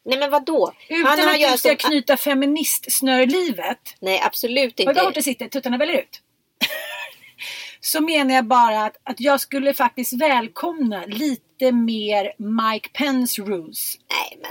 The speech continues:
Speaker 1: vad fan, Ann. Nu håller jag fan på.
Speaker 2: Nej, men
Speaker 1: Nu,
Speaker 2: inte
Speaker 1: nu
Speaker 2: behöver inte vara så, eh, de behöver inte vara så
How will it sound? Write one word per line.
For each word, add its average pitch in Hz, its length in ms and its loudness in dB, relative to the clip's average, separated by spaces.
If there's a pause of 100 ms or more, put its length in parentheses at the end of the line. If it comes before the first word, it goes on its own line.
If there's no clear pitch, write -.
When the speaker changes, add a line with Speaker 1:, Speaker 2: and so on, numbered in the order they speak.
(120)
Speaker 1:
vad - 120 -16
fan, - 520 -4
Ann. - 280 -12 (400)
Nu 185 380 -4
håller 180 280 2
jag 165 100 -6
fan 156 260 -8
på. 151 200 -12 (260)
Speaker 2:
Nej, - 180 -4
men 427 140 0
Speaker 1:
Nu, 480 60 -2
Speaker 2:
inte 294 240 4
Speaker 1:
nu 381 60 2
Speaker 2:
behöver 415 360 2
inte 392 220 -2
vara 339 240 6
så, 294 360 0
eh, 294 240 -4
de 247 180 -4
behöver 349 200 -4
inte 302 280 -4
vara 254 380 4
så 262 340 0